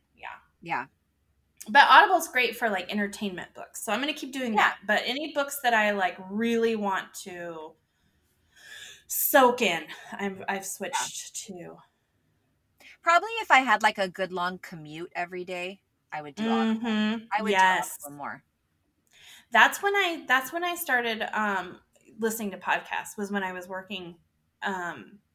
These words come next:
Speaker 1: for Alaska and I was having to drive in 'cause it was, like, forty-five minutes to an hour each way s-, because of
Speaker 2: Yeah.
Speaker 1: traffic. And so that,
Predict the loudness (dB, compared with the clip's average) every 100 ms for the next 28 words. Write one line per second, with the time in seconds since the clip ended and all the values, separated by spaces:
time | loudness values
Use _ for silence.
0 | _ -10 -4 -2 0 -2 -4 -10 -10 -12
1 | -10 -6 -6 -6 -8 -10 -14 -8 -8 -8
2 | -10 -8 -8 -8 -10 -12 -10 -6 -6 -6
3 | -6 -6 -6 -16 _ _ _ -16 -2 2
4 | 2 0 -4 -6 -6 -8 -8 -8 -6 -4
5 | -4 -6 -8 -10 _ -6 -6 -6 -6 -2
6 | -2 -4 -10 -18 -18 -16 -14 -12 -14 -10
7 | -6 -6 -8 -14 -14 -10 -2 -2 0 0
8 | 0 0